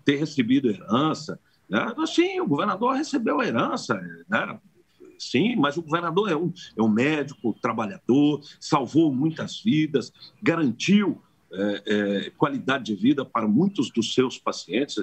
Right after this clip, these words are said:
né, dedicando-se à medicina, é, e o governador não casou com mulher rica, não. O governador tem trabalhado a vida inteira, é, nesse ponto para, é, fazer valer o seu pensamento como médico e na política, trazendo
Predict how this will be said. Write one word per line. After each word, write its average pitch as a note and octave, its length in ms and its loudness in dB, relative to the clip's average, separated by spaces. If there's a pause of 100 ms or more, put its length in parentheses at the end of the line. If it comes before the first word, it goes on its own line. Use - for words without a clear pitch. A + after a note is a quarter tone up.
(280)
né, A2+ 180 2
dedicando-se C3+ 1000 0
à G2+ 40 4
medicina, A2+ 680 0 (300)
é, F#2+ 340 0
e C3+ 220 6
o F3 60 6
governador F3+ 720 0
não D#4 140 -8
casou A3+ 440 -2
com C#4+ 120 -6
mulher C#4+ 260 -2
rica, A3+ 340 -4
não. A3+ 300 -2
O - 100 -6
governador D3+ 420 -4
tem A3 180 -6
trabalhado E3 720 -4
a A#2 80 -14
vida - 280 -2
inteira, F#3+ 540 0 (280)
é, B2 200 2
nesse D#3 400 2
ponto C#3 480 0
para, C#3 540 -2 (260)
é, A2+ 380 0 (480)
fazer E3+ 540 0
valer A#2+ 600 -2 (260)
o G#2 60 -4
seu D#3+ 240 2
pensamento A#2+ 560 -2
como G2+ 200 0
médico D3 640 2
e G#3+ 140 6
na D#3+ 100 0
política, - 600 0
trazendo C#3 560 -2